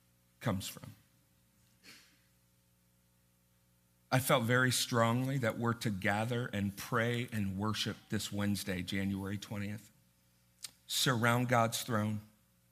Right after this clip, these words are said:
We're not messing around. Yeah, our world is crumbling, but Jesus said it would.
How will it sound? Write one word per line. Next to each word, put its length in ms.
We're 80
not 180
messing 300
around. 400
Yeah, 220
our 200
world 380
is 100
crumbling, 520
but 140
Jesus 360
said 220
it 120
would. 280